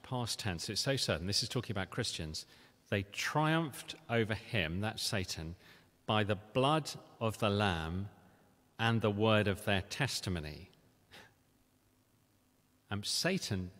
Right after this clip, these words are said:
doesn't win when he accuses a Christian be-, because of the blood of the Lamb and, and the word of a Christian's testimony. This is such an important principle. I,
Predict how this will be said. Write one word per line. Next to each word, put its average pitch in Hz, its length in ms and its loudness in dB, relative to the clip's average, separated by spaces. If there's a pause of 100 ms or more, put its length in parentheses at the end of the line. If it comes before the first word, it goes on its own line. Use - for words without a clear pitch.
doesn't 147 460 2
win 110 640 0 (720)
when 101 180 0
he 101 240 -2
accuses 107 640 -4 (420)
a 104 60 -6
Christian - 680 -6 (1400)
be-, 120 80 -4 (120)
because 120 280 0
of 113 80 -4
the 113 60 4
blood 117 240 4
of 104 40 2
the 107 80 6
Lamb 92 340 2
and, 92 120 -4 (100)
and 104 140 2
the 101 80 0
word 101 220 0
of 101 40 0
a 95 60 -4
Christian's - 540 -6
testimony. 80 680 -6 (1200)
This - 180 -2
is 147 80 0
such - 460 4
an 175 60 8
important 139 380 2
principle. 101 600 0
I, 92 120 0